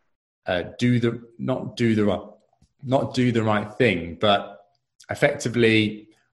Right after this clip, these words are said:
when you get a, s-, a tenant like that, you can't just have a, a common sense conversation and say, "Look, we can't do this, you can't do that," or whatever.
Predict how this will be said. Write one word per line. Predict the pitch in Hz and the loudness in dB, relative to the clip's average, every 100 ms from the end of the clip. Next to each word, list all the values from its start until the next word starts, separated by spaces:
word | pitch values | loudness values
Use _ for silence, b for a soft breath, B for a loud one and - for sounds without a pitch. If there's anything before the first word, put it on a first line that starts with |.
| _ | _
when | 113 123 156 | -4 0 0
you | 180 185 175 - - - 104 | 0 2 0 -4 -12 -20 0
get | 147 131 - - | 0 0 -4 -10
a, | 127 | -8
s-, | - - | -2 0
a | 135 110 | 0 -2
tenant | - 127 117 101 | -2 -2 0 -2
like | 90 - | -6 -6
that, | 50 50 - b b b _ | -6 -8 -12 b b b _
you | 127 | -8
can't | - 156 151 | -2 0 0
just | 139 | -2
have | 131 120 | -2 0
a, | 113 110 - _ _ _ - | 0 -2 -12 _ _ _ -18
a | |
common | - - 120 117 | -8 -2 0 0
sense | 110 104 92 | 0 -2 -4
conversation | - 98 87 95 90 92 | -6 -4 0 0 0 -4
and | 90 | -6
say, | 85 | -4
"Look, | 87 90 - - | -2 -2 -4 -10
we | |
can't | 98 98 92 | -4 0 0
do | 90 | -2
this, | 87 80 - | -4 -4 -6
you | |
can't | - 95 92 90 | -6 -4 -2 -4
do | 85 | -4
that," | 82 78 - - | -2 -2 -4 -6
or | 80 | -2
whatever. | 90 90 - - | 0 0 -2 -8